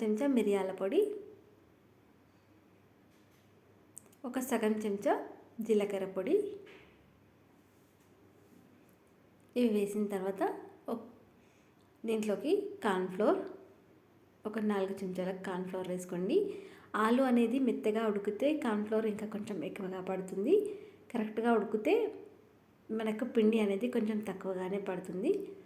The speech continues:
కార్న్‌ఫ్లోర్ వేసి కలిపిన తర్వాత మీకు ఇంకా కొంచెం ఏమైనా మెత్తగా అనిపిస్తే దాంట్లోకి కొంచెం మైదా పిండిని కూడా యాడ్ చేసుకోవచ్చు. కలిపిన తర్వాత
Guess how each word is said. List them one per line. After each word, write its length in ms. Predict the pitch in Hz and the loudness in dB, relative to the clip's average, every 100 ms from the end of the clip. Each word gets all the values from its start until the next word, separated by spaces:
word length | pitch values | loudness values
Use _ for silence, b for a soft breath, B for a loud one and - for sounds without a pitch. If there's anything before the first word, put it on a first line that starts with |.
| B B B - - | B B B -20 -4
కార్న్‌ఫ్లోర్ 380 | 208 208 247 220 | -2 0 0 4
వేసి 220 | 214 214 285 214 | 4 4 0 0
కలిపిన 300 | 190 214 214 | 0 2 2
తర్వాత 300 | 208 190 190 302 302 | 2 0 0 2 2
మీకు 160 | - 240 | 4 0
ఇంకా 160 | 233 226 | 0 -2
కొంచెం 240 | 220 233 233 | -2 -2 0
ఏమైనా 240 | 214 208 214 202 | 0 0 2 0
మెత్తగా 340 | 202 208 214 202 | 0 0 0 0
అనిపిస్తే 480 | 190 - 190 - 294 247 | -4 -6 -8 -2 0 2
దాంట్లోకి 380 | 220 214 226 - | 0 0 -2 -2
కొంచెం 220 | 247 247 240 | -4 0 0
మైదా 260 | 202 196 190 202 | 0 0 0 -2
పిండిని 280 | 202 196 - | -2 -4 -4
కూడా 160 | 196 240 214 | -2 -2 -2
యాడ్ 160 | 190 - | -4 -6
చేసుకోవచ్చు. 560 | 185 185 185 180 - 349 - - - - - - _ _ _ - - _ _ _ _ _ _ _ _ _ | -8 -8 -8 -8 -4 -6 -6 -12 -20 -20 -20 -20 _ _ _ -20 -20 _ _ _ _ _ _ _ _ _
కలిపిన 280 | 214 214 233 220 | 0 2 0 0
తర్వాత 240 | 208 208 | 0 0